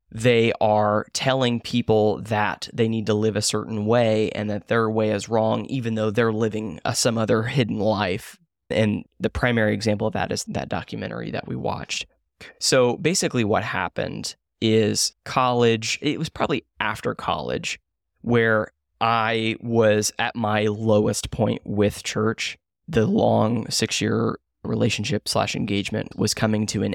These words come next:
end, and I was just seeing the writing on the wall. But the problem was, I,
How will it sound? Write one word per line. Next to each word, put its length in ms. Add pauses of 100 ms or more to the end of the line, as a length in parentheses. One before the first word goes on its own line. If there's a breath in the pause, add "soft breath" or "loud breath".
end, 560 (520)
and 480 (120)
I 240
was 180
just 220
seeing 340
the 100
writing 320
on 120
the 60
wall. 520 (320)
But 140
the 80
problem 500
was, 460
I, 140